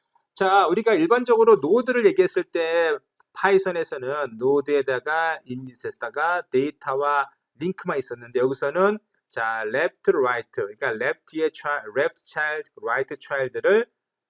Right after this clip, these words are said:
하나만 더 넣으면 되는 것이죠. 그래서 이런 식으로 우리가 하나의 노드를 구-, 구-,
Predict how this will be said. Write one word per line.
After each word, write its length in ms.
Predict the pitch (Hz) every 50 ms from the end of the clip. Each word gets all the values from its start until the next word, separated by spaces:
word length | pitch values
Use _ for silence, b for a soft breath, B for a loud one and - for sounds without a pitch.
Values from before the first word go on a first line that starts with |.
| _ _ _
하나만 340 | - 196 196 196 196 202 190
더 160 | - 143 139
넣으면 220 | 131 131 131 143
되는 180 | 131 123 107 104
것이죠. 500 | 101 104 - - - - - 147 107 - _ _ _
그래서 300 | - 131 127 - - 117
이런 180 | 123 135 143
식으로 300 | 143 135 135 127 127 113
우리가 500 | 107 107 123 120 - 156 175 190 202 202 b b b b b b b b
하나의 320 | - 165 160 160 160 156
노드를 320 | - 120 113 113 120 127 123
구-, 220 | - - 110 113 - _
구-, 180 | - 120 110